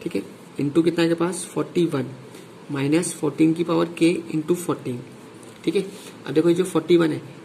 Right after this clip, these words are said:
एक बार इससे multiply होगा, एक बार इससे multiply होगा,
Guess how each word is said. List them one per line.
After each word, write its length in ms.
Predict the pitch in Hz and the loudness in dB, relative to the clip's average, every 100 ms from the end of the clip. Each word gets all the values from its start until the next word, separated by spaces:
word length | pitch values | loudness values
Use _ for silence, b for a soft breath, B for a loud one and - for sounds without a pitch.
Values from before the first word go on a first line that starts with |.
| - | -10
एक 80 | 143 | -2
बार 140 | 160 160 | 0 0
इससे 220 | - 180 | 0 2
multiply 380 | 170 170 175 175 | 2 2 2 0
होगा, 200 | 175 180 165 | 0 -2 -4
एक 100 | 151 | 0
बार 180 | 170 - | -2 -2
इससे 200 | 170 165 | -2 0
multiply 380 | 147 135 131 123 | 0 -2 -6 -8
होगा, 220 | 113 113 | -8 -12